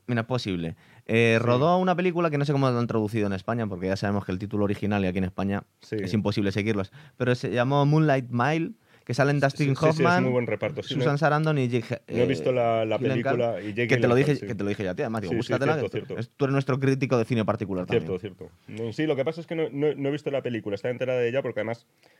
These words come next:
Speaker 2: tiene un reparto bastante potente, ¿no?
Speaker 1: Yo no, hombre, es posible, pero si fuese una gran película igual, <laughs> igual había dado más
Speaker 2: Mm.
Speaker 1: cancha, porque,
Speaker 2: Pero vamos,
Speaker 1: porque
Speaker 2: me
Speaker 1: tiene
Speaker 2: parece,
Speaker 1: muchísimo.
Speaker 2: m-, me parece que no va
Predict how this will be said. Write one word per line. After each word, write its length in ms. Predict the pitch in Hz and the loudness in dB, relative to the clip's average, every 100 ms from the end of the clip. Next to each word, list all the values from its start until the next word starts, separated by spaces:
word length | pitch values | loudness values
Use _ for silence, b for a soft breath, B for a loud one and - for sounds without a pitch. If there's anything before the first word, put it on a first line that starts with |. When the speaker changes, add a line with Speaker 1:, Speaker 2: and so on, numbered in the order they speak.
| b | b
Speaker 2:
tiene 160 | - 117 | -6 -2
un 60 | 117 | 0
reparto 360 | 120 113 107 | 2 0 0
bastante 400 | 120 - 107 104 | -2 -2 -6 -6
potente, 420 | 98 95 92 87 87 | -6 -6 -6 -8 -10
¿no? 160 | 107 - - | -12 -18 -12
Speaker 1:
Yo 240 | 117 175 | -8 -6
no, 100 | 214 107 101 - | -6 -8 -12 -14
hombre, 160 | 92 | -12
es 60 | 98 | -8
posible, 440 | 92 - 170 113 | -6 -2 0 0
pero 120 | 87 92 | -2 -4
si 100 | 90 | -4
fuese 260 | 104 113 | -2 0
una 160 | 127 117 | 2 2
gran 180 | 117 104 | 0 0
película 360 | 98 104 110 | -2 0 0
igual, 480 | 101 98 107 101 107 B B B B | 2 2 2 2 -4 B B B B
<laughs> 340 | 147 131 113 - | -2 0 -2 -2
igual 280 | 110 110 120 | 2 4 6
había 220 | 120 123 | 6 6
dado 120 | 117 | 6
más 220 | 113 110 | 4 2
Speaker 2:
Mm. 40 | 107 | 2
Speaker 1:
cancha, 280 | 120 120 | 0 0
porque, 160 | 104 101 | 0 2
Speaker 2:
Pero 120 | 127 | 4
vamos, 180 | 143 147 | 4 4
Speaker 1:
porque 100 | 120 | 4
Speaker 2:
me 40 | 123 | 4
Speaker 1:
tiene 160 | 123 | 6
Speaker 2:
parece, 80 | 139 | 6
Speaker 1:
muchísimo. 440 | 139 151 135 123 117 | 6 4 2 2 0
Speaker 2:
m-, 140 | 123 | -2
me 200 | 131 117 | -2 -2
parece 360 | 113 110 110 131 | 0 -2 -2 -4
que 100 | 120 | -4
no 680 | 110 110 110 117 110 104 85 | -4 -4 -2 0 0 -2 -4
va 400 | 113 110 95 95 | -6 -4 -4 -6